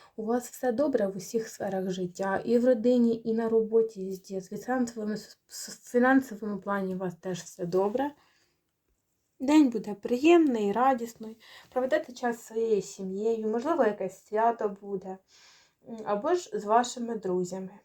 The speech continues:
А так день буде повний радості і насолоди. Наступна карта для тельців. Карта дня для тельців.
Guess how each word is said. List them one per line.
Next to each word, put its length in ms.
А 100
так 220
день 240
буде 360
повний 300
радості 540
і 60
насолоди. 600
Наступна 480
карта 480
для 400
тельців. 720
Карта 320
дня 340
для 400
тельців. 800